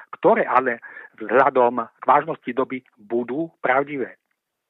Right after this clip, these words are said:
myslím, že voľba je jasná. Ale nech už odznie v tejto relácii čokoľvek. Nebude to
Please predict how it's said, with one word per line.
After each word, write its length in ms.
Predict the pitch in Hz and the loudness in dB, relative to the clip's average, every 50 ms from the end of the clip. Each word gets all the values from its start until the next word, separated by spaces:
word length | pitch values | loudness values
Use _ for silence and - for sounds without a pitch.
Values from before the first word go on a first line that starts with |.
| _ _ _ _ _ _ _ _ _ _ _ _ _ - - - - - - - 113 110 113 | _ _ _ _ _ _ _ _ _ _ _ _ _ -18 -18 -16 -18 -16 -12 -10 -10 -8 -8
myslím, 540 | 135 151 - - 147 143 143 139 135 127 113 | -8 -8 -2 0 0 2 0 0 -2 -2 0
že 320 | 120 117 117 113 110 - - 117 | 0 2 2 0 -2 -8 -8 -4
voľba 480 | - 131 143 135 127 123 120 123 120 - - | -2 -2 0 0 0 0 -2 -2 -4 -8 -10
je 160 | - 117 113 | -10 -8 -4
jasná. 480 | 113 117 123 147 - - - - - - _ _ _ _ _ _ _ _ _ _ _ _ _ _ _ _ - - - - - - - _ - | -2 0 0 0 -2 -6 -14 -18 -18 -18 _ _ _ _ _ _ _ _ _ _ _ _ _ _ _ _ -18 -16 -14 -12 -12 -14 -14 _ -2
Ale 400 | - 117 120 123 123 123 123 123 - _ - 117 | 0 0 2 2 0 -2 -4 -8 -10 _ -16 -14
nech 240 | 120 127 139 - - - - - | -10 -8 -8 -8 -10 -10 -10 -8
už 160 | 143 139 - - - _ _ - | -8 -8 -8 -10 -12 _ _ -4
odznie 720 | 127 143 151 143 135 127 123 123 110 104 101 98 98 - | -2 -2 -4 -6 -10 -14 -14 -12 -12 -12 -14 -16 -20 -20
v 100 | - - - | -18 -10 -6
tejto 320 | 113 117 117 113 - 120 117 | -6 -6 -4 -4 -4 -2 0
relácii 560 | 120 135 139 135 127 117 - - 110 104 104 - | 0 0 0 0 -2 -4 -6 -12 -16 -14 -12 -12
čokoľvek. 480 | - 127 - - 143 131 107 98 101 _ - - - _ _ _ _ _ _ - - - - - - 113 | -14 -8 -4 -4 -2 -2 -4 -6 -12 _ -20 -20 -20 _ _ _ _ _ _ -18 -16 -16 -14 -16 -16 -14
Nebude 480 | 117 123 135 156 165 156 151 147 143 - | -10 -8 -8 -8 -8 -8 -8 -8 -8 -6
to 160 | - 127 | -6 -8